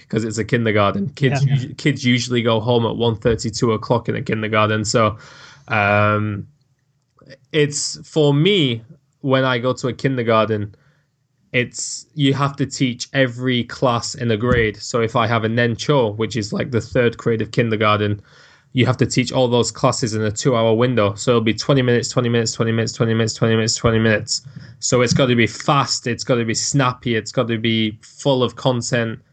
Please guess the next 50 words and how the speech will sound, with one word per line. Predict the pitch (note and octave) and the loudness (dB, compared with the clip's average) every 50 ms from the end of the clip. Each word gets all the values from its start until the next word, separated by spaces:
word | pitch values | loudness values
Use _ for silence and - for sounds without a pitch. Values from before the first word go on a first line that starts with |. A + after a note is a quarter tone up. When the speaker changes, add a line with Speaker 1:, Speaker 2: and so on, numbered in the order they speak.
| _ - | _ -6
Speaker 1:
and | - B2 | -2 0
it's | B2 G#2+ | 0 0
gotta | - C#3 B2+ A#2+ | 2 2 2 2
be | A2+ A2 | 2 0
fun. | G#2 - - - - C#3 B2 G#2+ - - - - _ _ _ _ _ - | -2 -4 -6 -2 0 0 0 0 -4 -8 -14 -18 _ _ _ _ _ -2
Speaker 2:
Uh, | F3 F3 F3 G#3+ | 0 2 2 2
okay, | B3 - G#3+ D4+ | 2 0 0 0
that's, | D4+ F4 E4+ - - - | 0 -2 -4 -4 -4 0
uh, | B3+ A3 G3+ F#3+ A3+ | 0 0 2 2 0
I | A3+ | 0
mean, | G#3+ A#3 A3+ A#3 | 2 2 2 2
uh, | A#3 A#3 A3 | 0 -2 -2
for | - G#3 | -2 0
some, | - D4 C#4 B3+ A#3+ - | 2 2 2 2 0 0
in | G3 | 0
some | - C#4+ C4+ | 0 0 2
ways | B3 G#3+ F3+ | 2 2 2
that | F#3+ F#3 - | 0 0 0
sounds | G#3 F#3 F3+ | 0 0 0
like | E3 E3 | 0 0
it | D#3 | 2
would | D#3+ D#3 | 2 2
be | C#3+ D3 E3 | 2 0 0
easier. | E3+ F3 E3 D3 C#3 B2 | 0 0 0 0 -2 -2
I | B2 C3+ | 0 0
guess | D3+ C#3+ | 0 0
the | - D3 | -2 -2
planning | - - E3 D#3+ D#3 D3 | -2 0 0 2 2 2
would | C#3 B2+ | 0 -2
be | C3 | -2
tougher, | - C#3 C3+ - - A#2+ | -2 -2 -4 -4 -6 -8
though. | A2+ A2 G#2+ G#2+ A2 _ - | -8 -10 -12 -12 -14 _ -12
Speaker 1:
The | F3+ G3 | -12 -12
planning | F#3+ - - B3+ C4+ C4 B3 A#3 | -10 -6 -4 -4 -2 -2 -2 -4
is | G#3 G3 F3+ - | -4 -4 -4 -4
kind | - G3 F#3 | -2 -2 -2
of | F3 D3 | -2 -2
harder | C3 D#3+ E3+ E3 D#3 C#3 | 0 0 0 2 0 -2
'cause | C#3+ C3+ B2 | -4 -4 -2
you | C#3+ | -2
have | C#3+ D3 - | -2 -2 -2
to | D3 | -2
make | C3+ C#3 C#3+ | -2 -2 -4
sure | C#3+ - D3 C3 | -4 -4 -6 -6
it's | A#2+ - - | -6 -8 -12
fit, | - - - C#3+ A#2+ - - _ _ _ _ _ _ _ _ _ - - | -6 -2 0 0 0 0 -4 _ _ _ _ _ _ _ _ _ -2 -2
uh, | C#3 C#3+ - | 0 0 0
it | C#3+ C#3 C3+ | 0 -2 -2
fits | - - - C#3+ A#2+ - - - | -2 0 2 2 2 0 -6 -16
Speaker 2:
Yeah. | - _ - | -18 _ 0